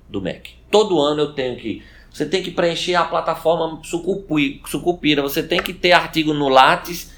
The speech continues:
com o Qualis não sei o quê, você tem que fazer isso, você tem que aplicar metodologia ativa, você tem que fazer tal coisa, você tem que se especializar nisso, você tem que publicar tantos artigos por mês,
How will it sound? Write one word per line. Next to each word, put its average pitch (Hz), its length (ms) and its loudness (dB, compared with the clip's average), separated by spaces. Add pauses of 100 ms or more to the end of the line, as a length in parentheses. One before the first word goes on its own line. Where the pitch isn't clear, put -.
(260)
com 180 160 0
o 175 80 -6
Qualis 175 380 4
não 180 100 -8
sei 196 240 -6
o - 20 -12
quê, 147 160 -2
você 151 220 -6
tem 196 180 -6
que 196 120 -14
fazer 175 360 -2
isso, 147 400 -2
você 151 240 -4
tem 175 220 -4
que 175 140 -2
aplicar 165 680 -2
metodologia 160 840 -2
ativa, 151 680 -4 (300)
você 156 180 -4
tem 175 240 -4
que - 120 -14
fazer 170 320 -4
tal 160 260 0
coisa, 139 260 -2
você 143 240 -8
tem 156 240 -8
que 151 240 -6
se 143 140 -12
especializar 131 760 -2
nisso, 143 380 -6
você - 100 -14
tem 151 180 -8
que - 40 -18
publicar 139 460 -2
tantos 139 280 -8
artigos 123 420 -4
por 135 200 -10
mês, 123 320 -6